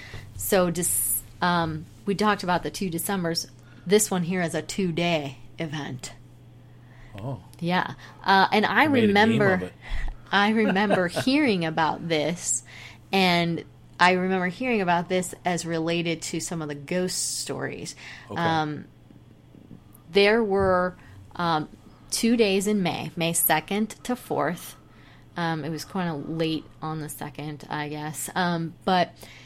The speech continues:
Speaker 1: this is known as the Battle of Alcatraz, or the Alcatraz Blast Out. And basically, there were six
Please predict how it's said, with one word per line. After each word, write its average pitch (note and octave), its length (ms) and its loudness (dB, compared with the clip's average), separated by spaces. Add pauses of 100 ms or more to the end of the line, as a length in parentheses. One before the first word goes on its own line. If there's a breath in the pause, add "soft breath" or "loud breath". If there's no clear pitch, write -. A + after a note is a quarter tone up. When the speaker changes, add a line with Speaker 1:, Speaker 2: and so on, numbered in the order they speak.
(1040 loud breath)
Speaker 1:
this G#3+ 300 8
is A3+ 160 2
known F#3 420 0
as E3 340 -4
the E3 100 -4
Battle D#3 540 0
of D#3+ 200 -2
Alcatraz, - 840 -2
or D#3 180 -2
the - 180 -8
Alcatraz D3+ 600 -4
Blast D#3 600 -4
Out. - 380 -6 (760 loud breath)
And E3+ 260 -2
basically, F3 760 2
there D#3 160 -2
were D#3 100 -4
six - 760 2